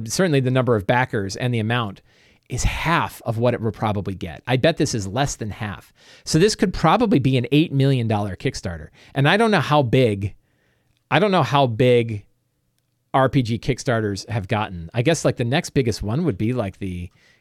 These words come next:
Critical Role, the Critical Role Kickstarter might have gotten that big.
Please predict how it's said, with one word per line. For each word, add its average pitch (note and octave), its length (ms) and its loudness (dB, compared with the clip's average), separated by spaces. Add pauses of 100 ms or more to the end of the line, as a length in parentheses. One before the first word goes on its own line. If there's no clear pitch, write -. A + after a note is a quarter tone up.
Critical A#2 420 -2
Role, G2 300 -6 (520)
the - 80 -20
Critical D#3 280 0
Role A#2+ 220 0
Kickstarter G#3+ 720 -2 (1300)
might C3 260 -2
have D3 460 -2 (160)
gotten D#3+ 240 -6
that E3 220 -6
big. G#3+ 420 -6